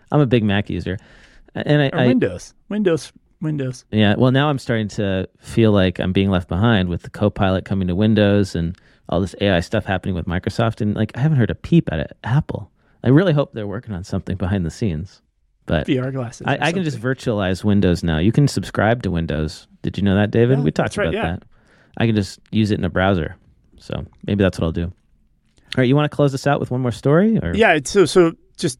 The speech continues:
Speaker 2: Sage. So Sage was in the news. So Sage bu-, is buying, um, the U S construction platform Corecon. So Corecon, if I had to, like, go back to, like, the old app days,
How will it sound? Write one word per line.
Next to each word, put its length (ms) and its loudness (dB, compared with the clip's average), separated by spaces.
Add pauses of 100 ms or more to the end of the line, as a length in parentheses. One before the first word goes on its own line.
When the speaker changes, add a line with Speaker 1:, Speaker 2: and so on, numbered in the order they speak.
(120)
Speaker 2:
Sage. 460 4
So 120 -2
Sage 280 0
was 140 -4
in 80 2
the 80 4
news. 240 4
So 80 -2
Sage 560 0
bu-, 280 -6 (100)
is 120 0
buying, 680 0 (260)
um, 440 0
the 80 -2
U 120 0
S 120 -8
construction 520 -4
platform 440 -8
Corecon. 680 -8 (1200)
So 160 -6
Corecon, 800 -2
if 120 -4
I 60 4
had 80 2
to, 80 0
like, 300 2 (180)
go 100 0
back 240 -2
to, 100 -8
like, 180 -2
the 80 -2
old 180 -2
app 220 -4
days, 340 -4